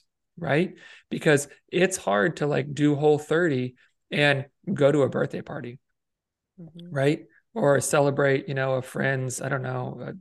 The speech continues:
Speaker 1: promotion, or have people over. Like, it, it, it creates such a small box of what you can do, you know, because, well, gosh, I,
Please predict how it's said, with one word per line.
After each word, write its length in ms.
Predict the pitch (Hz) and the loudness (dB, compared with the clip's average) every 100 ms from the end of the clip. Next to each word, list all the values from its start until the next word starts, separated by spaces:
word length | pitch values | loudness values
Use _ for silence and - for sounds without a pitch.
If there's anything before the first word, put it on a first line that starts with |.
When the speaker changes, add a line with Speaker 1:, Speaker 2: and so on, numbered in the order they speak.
| _ | _
Speaker 1:
promotion, 720 | - 135 135 143 - 131 120 120 - | -6 -2 0 -2 -4 -10 -12 -14 -6
or 380 | 131 131 123 - - - - | -2 0 -2 -6 -20 -20 -4
have 200 | 139 - | -4 -2
people 260 | 156 - | -4 -2
over. 160 | 135 139 | -2 -2
Like, 280 | 151 147 147 | 0 0 0
it, 160 | 139 | -4
it, 160 | 151 - | -8 -6
it 180 | 160 143 | -6 -4
creates 440 | - 143 156 175 | -2 0 0 0
such 200 | - 151 | 0 -2
a 60 | 131 | -2
small 360 | - - 139 143 | -6 -6 -4 -2
box 460 | 135 139 156 - | -2 -2 -2 -6
of 100 | 120 | -8
what 160 | 123 123 | -6 -6
you 140 | 123 | -10
can 180 | - 120 | -10 -14
do, 500 | 117 156 160 120 127 _ - - _ - | -6 -2 -2 -4 -8 _ -20 -20 _ -10
you 120 | 131 | -4
know, 180 | 123 131 | -2 -2
because, 500 | 131 135 131 123 - _ _ _ - | -2 2 0 0 -8 _ _ _ -12
well, 140 | 123 | -10
gosh, 380 | 127 151 123 | -6 -6 -6
I, 100 | - | -8